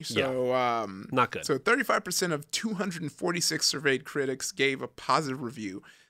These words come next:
Speaker 1: the average rating being four point nine out of ten. Uh, the site's critical consensus reads, "Its special effects and three D shots are undeniably impressive, but they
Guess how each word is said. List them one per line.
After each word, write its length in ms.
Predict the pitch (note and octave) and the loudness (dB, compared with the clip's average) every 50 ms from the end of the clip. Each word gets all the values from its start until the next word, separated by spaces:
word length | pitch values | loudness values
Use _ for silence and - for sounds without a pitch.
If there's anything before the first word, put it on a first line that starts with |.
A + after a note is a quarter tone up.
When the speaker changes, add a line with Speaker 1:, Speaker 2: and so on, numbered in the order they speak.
| _ _ | _ _
Speaker 1:
the 120 | - B2 | 0 2
average 300 | C#3 D3 C#3 C#3+ C3+ - | 2 2 2 0 -4 -2
rating 360 | D3 D3 C#3 C3+ C3 C3 C3+ | 0 2 2 2 2 -2 -4
being 200 | C3 C3 B2 B2 | -4 -4 -6 -6
four 240 | A#2+ - - D3+ D#3 | -8 -6 -2 -2 -2
point 300 | D3+ - - D3+ C#3+ - | -2 -2 -4 -4 -4 -4
nine 280 | B2 C3+ B2+ B2+ B2 A#2+ | -2 0 0 2 2 0
out 100 | A2+ A2 | -2 -2
of 140 | G#2 - _ | -4 -6 _
ten. 500 | - - - F3+ F3+ F#3 F#3 F3+ F3+ F3+ - _ _ _ _ _ _ _ | -8 -4 0 2 2 2 2 0 -2 -4 -6 _ _ _ _ _ _ _
Uh, 500 | - A#2+ B2 A#2+ A#2 A2+ G#2 G2+ F#2+ F2+ E2+ | 0 2 2 2 2 0 0 -2 -2 -4 -6
the 100 | F#2 A2 | -4 -2
site's 340 | - - D3 C#3+ C#3 C3+ - | 0 2 4 2 2 0 -2
critical 520 | - - - G3 F#3+ F#3 F3 - E3 C#3+ | -6 -2 0 2 2 2 0 -2 -6 -6
consensus 600 | - D#3 C#3 C3+ - C#3 C3 C3 - B2+ A#2+ - | -6 -6 -6 -2 -2 -2 -2 -2 -4 -4 -4 -4
reads, 360 | C#3 D3 C#3+ C#3 C#3+ C3+ - - - | -2 -2 -2 0 0 -2 -4 -6 -8
"Its 140 | D3 C#3+ - | -4 -4 -4
special 360 | - - F3 F3 - E3 E3 | 0 2 2 2 2 0 -4
effects 380 | D#3 - - D3+ D3+ D3+ - - - | -4 -2 0 0 0 0 -2 -6 -8
and 100 | C#3 C3+ - | -10 -10 -8
three 180 | - D3 C3+ | -4 -4 -4
D 100 | B2+ B2+ B2+ | -2 -2 -4
shots 480 | - - B2+ A2+ A#2+ A#2+ - - - - - - _ _ _ _ | -2 0 2 2 2 0 0 -4 -8 -10 -12 -20 _ _ _ _
are 420 | - B2 C3 C3 C3 C3 B2+ - - _ _ _ _ | 2 2 2 4 2 0 0 -2 -4 _ _ _ _
undeniably 720 | E3 F3+ F#3+ F#3 E3 D3 D3 C#3 C#3 C#3 C#3 C3+ C3 C3+ B2 | 2 4 4 4 2 2 4 4 4 4 2 2 0 0 0
impressive, 560 | A#2 A#2 B2 - E3+ D#3+ E3 - D#3 D3+ D3 | -2 -6 -2 2 2 4 4 2 0 -2 -4
but 160 | D#3+ C3 - - | -4 -6 -4 -2
they 240 | A#2 C3+ C#3+ - | -2 -2 -2 -4